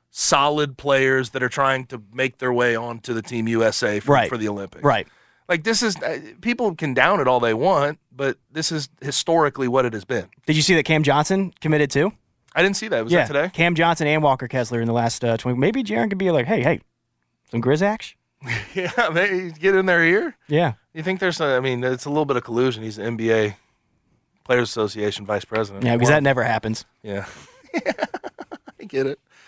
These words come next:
Speaker 1: I get it. But that, I mean, I, I, don't down that. Don't down that damn roster.
Speaker 2: No, I'm very, I'm
Speaker 1: It is
Speaker 2: excited
Speaker 1: what
Speaker 2: to
Speaker 1: it
Speaker 2: see them
Speaker 1: is.
Speaker 2: play. I think they're a really talented team. I think they're gonna be fast, too.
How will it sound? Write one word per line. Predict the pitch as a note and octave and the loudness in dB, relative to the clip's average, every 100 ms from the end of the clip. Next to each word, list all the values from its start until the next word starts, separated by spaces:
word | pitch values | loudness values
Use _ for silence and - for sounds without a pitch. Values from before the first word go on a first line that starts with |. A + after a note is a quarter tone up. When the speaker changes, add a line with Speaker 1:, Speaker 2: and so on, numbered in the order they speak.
| _ - | _ -2
Speaker 1:
I | D#3 | 0
get | C#3+ B2 | 2 0
it. | A#2+ _ | -2 _
But | C3 D3 | -4 2
that, | G#3+ G#3+ G#3 | 4 4 2
I | |
mean, | G3+ F3+ D#3+ - | 2 2 0 -6
I, | D3+ D#2+ G2+ | -6 -6 -8
I, | E3 D3+ | -6 -6
don't | F3 A#3+ D#3+ | 0 0 0
down | A#2 G#2 A2 | -2 0 -2
that. | G2+ F#2 - | -4 -8 -6
Don't | F#3+ G2+ | -6 -6
down | F#2 F2+ | -12 -14
that | F2 F2 | -16 -16
damn | F3 F2 | -16 -14
roster. | F2 F2 - | -12 -12 0
Speaker 2:
No, | F#3+ E3 | 4 6
I'm | F3 B3 | 4 4
very, | B3+ A#3 | 2 2
I'm | G3 | 2
Speaker 1:
It | B3 | 4
is | B3+ | 4
Speaker 2:
excited | A3 | 4
Speaker 1:
what | - | 2
Speaker 2:
to | |
Speaker 1:
it | - | 2
Speaker 2:
see | E3+ | 2
them | C3 | 2
Speaker 1:
is. | A2+ | 2
Speaker 2:
play. | D3 | 2
I | D3 | 2
think | G3+ | 0
they're | G#3 F#3 | 0 2
a | |
really | D#3 E3+ | 2 0
talented | D#3+ D3+ D3+ C#3 | 2 2 2 -2
team. | A#2+ C3+ | 0 0
I | G#2+ | 0
think | C#3+ | 2
they're | F3 | 2
gonna | F3+ C#3+ | 2 0
be | |
fast, | - D3 B2 G2+ - | 0 2 2 0 0
too. | C#3 G2 | 0 -2